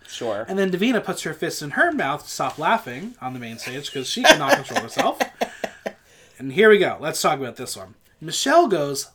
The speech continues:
Speaker 2: "Let's hear from the other judges. Maybe it was just me." Then Cheryl goes, "I think it was just you." Mic fucking drop.
Speaker 1: Yeah.
Speaker 2: Uh, then she goes, "Michelle," to which she responds, "It's not battered sausage, is it?"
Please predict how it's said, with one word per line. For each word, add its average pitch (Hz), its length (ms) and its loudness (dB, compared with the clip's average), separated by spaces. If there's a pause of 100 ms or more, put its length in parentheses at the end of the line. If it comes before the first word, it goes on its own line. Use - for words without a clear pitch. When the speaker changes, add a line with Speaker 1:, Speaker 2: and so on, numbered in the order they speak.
Speaker 2:
"Let's 220 440 2
hear 220 200 2
from 214 140 -4
the 190 80 2
other 170 140 -4
judges. 160 360 -4
Maybe 151 220 -6
it 175 60 -2
was 165 120 -4
just 175 220 -8
me." 120 460 -6
Then 120 160 -12
Cheryl 147 380 -10
goes, 113 360 -12 (400)
"I 143 80 -12
think 165 240 -14
it 151 80 -12
was 175 220 -10
just - 320 -12
you." 110 200 -16 (840)
Mic 381 400 10
fucking 294 420 10
drop. 196 260 8
Speaker 1:
Yeah. 190 680 12
Speaker 2:
Uh, 214 380 12
then 269 240 6
she 277 280 2
goes, 175 440 0
"Michelle," 175 600 -2 (260)
to - 100 -4
which 165 180 0
she - 180 -4
responds, 151 540 -6 (340)
"It's - 200 -12
not 165 200 -6
battered 147 260 -6
sausage, 165 440 -8
is 175 160 -10
it?" 202 160 -4